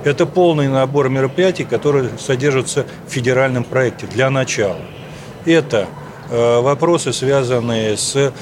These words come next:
э, дисциплиной водительского состава, подготовки водителей. Это вопросы, связанные с подготовкой юного детского поколения к участию в дорожном движении. Это вопросы, связанные с совершенствованием системы здравоохранения.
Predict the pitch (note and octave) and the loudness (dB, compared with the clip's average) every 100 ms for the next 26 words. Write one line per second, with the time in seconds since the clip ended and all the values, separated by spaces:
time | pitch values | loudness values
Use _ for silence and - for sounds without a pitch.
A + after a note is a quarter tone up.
0 | - - A#2 A#2 A2+ A2+ A#2 B2 A#2 A#2+ | -14 -4 2 4 4 2 0 -4 -6 -4
1 | - C3 C3+ C3 A#2 A#2 A2+ - - A2+ | -4 -2 0 2 2 2 0 -4 -6 -4
2 | - A2 - G2 F2+ - A#2 C3+ C#3 C#3 | -2 -4 -4 -6 -6 -6 0 0 0 0
3 | A#2+ - A2 G#2+ G2 G2 F2+ F#2+ F2 E2+ | 0 -2 -2 -2 -2 -6 -10 -12 -12 -14
4 | - - - - - C3 D#3+ D#3 D#3 E3 | -14 -14 -14 -8 -4 0 2 4 4 2
5 | D#3 D3+ C3 C#3 C#3 C#3+ C#3+ C#3+ C3+ - | 2 0 2 2 2 2 2 0 0 0
6 | C#3 C#3+ - - C3 A#2 C3+ E3 D#3 - | 2 0 -2 -6 -4 0 0 2 0 0
7 | D3 - - B2+ D#3+ D3+ B2+ A#2 B2 D3 | -2 -2 -4 2 4 4 2 2 2 0
8 | - C#3 B2 B2+ - B2 C3+ D3 C3+ - | 0 0 0 0 2 2 2 0 0 -2
9 | A#2 B2+ A2 - A2 G#2+ G#2+ G2+ G#2 F#2+ | -4 -2 -4 -4 -4 0 0 0 -4 -4
10 | G#2 F#2+ F#2+ F2+ - - - - - C3+ | -4 -4 -6 -8 -12 -14 -16 -16 -6 -2
11 | C3 D3+ D#3 D#3+ D#3 D3 E3 D3 D3+ C#3+ | 2 4 4 4 2 2 0 2 2 2
12 | D3 C#3+ C3+ - D3 D#3 C#3 - C3 D3 | -2 0 0 0 -2 -2 -4 -4 -4 0
13 | D3+ C3+ B2 C#3 C3+ C#3 C#3 B2 G#2 F2 | 0 0 2 0 2 0 0 -2 -4 -6